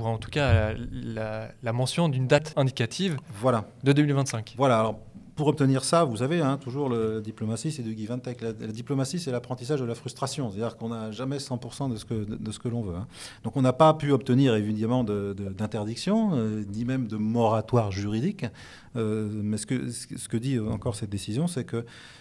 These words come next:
Speaker 2: il fixe une date, deux mille vingt-cinq, deux mille vingt-cinq,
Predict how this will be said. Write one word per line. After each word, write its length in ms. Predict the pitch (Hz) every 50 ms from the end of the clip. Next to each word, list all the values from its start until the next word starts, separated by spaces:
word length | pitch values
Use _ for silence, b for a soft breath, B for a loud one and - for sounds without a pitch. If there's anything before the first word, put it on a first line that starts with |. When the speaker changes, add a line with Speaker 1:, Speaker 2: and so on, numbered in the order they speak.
| B B B B
Speaker 2:
il 80 | 113 104
fixe 260 | - - 185 175 -
une 200 | 147 131 127 117
date, 360 | 135 143 - - - - - - - _ _ _ _ _ _ _ - - 107
deux 140 | 101 113 123
mille 160 | 143 156 143
vingt-cinq, 540 | 127 117 113 - - 127 143 170 175 - -
deux 80 | 131
mille 140 | 131 135 123
vingt-cinq, 340 | 120 127 123 - 156 180